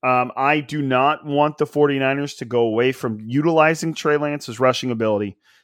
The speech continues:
They just need to do it less often or in a way where Trey Lance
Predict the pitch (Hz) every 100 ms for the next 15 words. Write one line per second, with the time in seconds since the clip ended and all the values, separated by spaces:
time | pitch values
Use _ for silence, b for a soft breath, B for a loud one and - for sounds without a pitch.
0 | _ 131 127 160 - 156 135 131 139 127
1 | 120 123 - 117 110 - 113 - 170 175
2 | 175 165 151 151 147 143 135 - 139 131
3 | 127 123 -